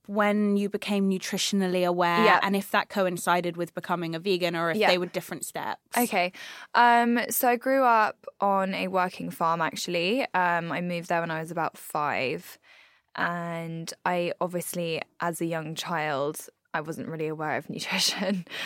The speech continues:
Speaker 2: Um, but I became vegetarian, well, pescatarian when I was six because
Speaker 1: Oh.
Speaker 2: I just, I, like, really loved animals, still love animals, obviously, and I was really involved with the farm and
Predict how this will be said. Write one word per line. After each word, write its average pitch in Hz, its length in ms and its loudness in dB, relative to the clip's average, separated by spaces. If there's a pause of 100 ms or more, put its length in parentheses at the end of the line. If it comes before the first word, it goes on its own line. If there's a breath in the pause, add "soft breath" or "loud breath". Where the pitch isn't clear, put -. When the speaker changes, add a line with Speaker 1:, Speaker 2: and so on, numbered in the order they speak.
(260 loud breath)
Speaker 2:
Um, 196 680 6
but 196 240 6
I 180 720 4 (480)
became 190 720 -2
vegetarian, 175 1000 -2
well, 175 100 0
pescatarian 175 640 -2
when 170 100 -4
I 165 80 -2
was 170 120 -4
six - 720 -4
because 277 360 2
Speaker 1:
Oh. 196 120 -2 (400 loud breath)
Speaker 2:
I 240 140 4
just, - 280 -2 (200)
I, 220 200 6
like, 202 180 4
really 185 360 2
loved 175 280 0
animals, 165 440 -2
still 165 200 -2
love 165 140 -2
animals, 165 280 -4
obviously, 165 480 -4
and 156 140 -4
I 160 140 -2
was 156 260 -6
really 165 320 -4
involved 170 580 -4
with 175 120 -8
the 180 60 -8
farm 165 420 -4
and 165 200 -8